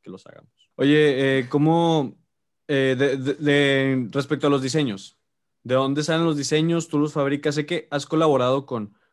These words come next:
con otros artistas, con, con, eh, pues sí, con artistas, digamos,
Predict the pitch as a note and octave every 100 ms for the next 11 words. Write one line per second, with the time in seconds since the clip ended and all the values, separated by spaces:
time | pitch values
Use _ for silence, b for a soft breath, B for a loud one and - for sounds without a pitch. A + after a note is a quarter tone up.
0 | b A2+ A#2 B2 C3 A#2+ G#2+ C3 - -
1 | G3 - _ - - A2 G2+ G2+ A2 G#2+
2 | G#2 G#2 G#2 G2+ G2 G2 - _ _ _
3 | - A2 G#2+ G#2 G#2 G2+ G2+ G2 _ -
4 | D3 E3+ E3+ B2+ A2+ B2+ A#2+ C3 B2+ B2
5 | B2+